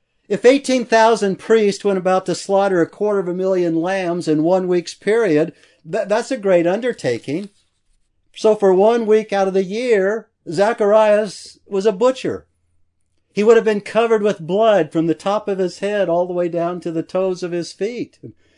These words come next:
All the priests did all day long during Passover week was they slaughtered, slaughtered, slaughtered lambs.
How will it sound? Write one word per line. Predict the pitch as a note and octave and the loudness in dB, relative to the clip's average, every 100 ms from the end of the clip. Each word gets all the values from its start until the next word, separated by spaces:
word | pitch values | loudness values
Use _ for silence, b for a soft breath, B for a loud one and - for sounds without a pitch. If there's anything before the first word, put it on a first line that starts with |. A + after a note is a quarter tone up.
| b b | b b
All | F#3+ A3 A3 | 4 6 6
the | G#3+ | 4
priests | G#3 - G#3+ - | 2 0 -2 -2
did | F3 G#3 F#3 | -2 0 2
all | F3 A3 A3+ | 4 4 2
day | A3 A3 | 2 0
long | G#3+ G#3 A3+ A#3 E3+ D3+ | 0 0 0 0 0 -2
during | D#3+ F3+ F3+ | -2 -4 -6
Passover | - G3+ G#3+ G3+ E3 D3+ | -4 -4 -4 -4 -2 0
week | C#3+ C#3 C3+ | 0 -2 -2
was | C#3+ C#3 | -4 -4
they | D3 D3 | -4 -6
slaughtered, | C#3+ F#3 G#3+ A3 F#3 C#3 | -6 -4 -2 0 -2 -6
slaughtered, | - - G#3+ G#3+ F#3 C#3 B2+ | -10 -6 -4 -2 -2 -4 -8
slaughtered | - G3+ G3+ D3 B2+ | -8 -6 -4 -6 -6
lambs. | C#3+ F#3+ G3 G2+ F#2+ - | -8 -8 -10 -14 -18 -20